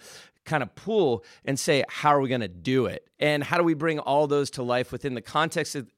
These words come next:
of this experience and give everybody the equivalent of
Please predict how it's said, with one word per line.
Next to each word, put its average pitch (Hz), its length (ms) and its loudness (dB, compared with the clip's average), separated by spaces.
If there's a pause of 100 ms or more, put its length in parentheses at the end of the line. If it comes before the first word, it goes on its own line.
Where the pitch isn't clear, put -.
of 113 180 -4
this - 160 -6
experience 160 720 -4 (360)
and 143 160 -2
give 185 220 4
everybody 147 460 2
the 127 120 -2
equivalent 131 580 -2
of 123 220 -2